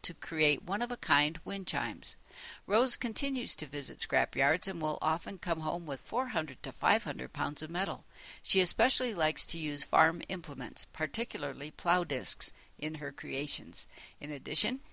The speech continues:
she uses engine parts and industrial parts. For her beads, she uses only glass, gemstones, and minerals. For the past decade, Rose has sculpted about one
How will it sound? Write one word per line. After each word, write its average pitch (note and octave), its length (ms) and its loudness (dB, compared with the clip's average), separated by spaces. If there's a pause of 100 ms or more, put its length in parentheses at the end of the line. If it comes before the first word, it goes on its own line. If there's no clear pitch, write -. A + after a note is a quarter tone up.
she - 200 -6
uses C#3+ 420 0
engine A#3 400 2
parts A3+ 340 0
and E3+ 140 -4
industrial C#3 560 0
parts. - 440 -6 (300)
For D3 140 -12
her C#3+ 140 -10
beads, A3+ 520 2 (120)
she - 180 -4
uses C#3+ 500 -2
only G#3 440 -6
glass, - 520 4 (240)
gemstones, F3 680 0 (100)
and E3+ 220 -4
minerals. D3+ 580 -6 (600)
For F3 120 -2
the A#3 100 2
past B3 420 4
decade, D3 480 0
Rose E3 260 0
has D#3+ 140 4
sculpted D#3 420 2
about F#3+ 420 2
one G3+ 300 0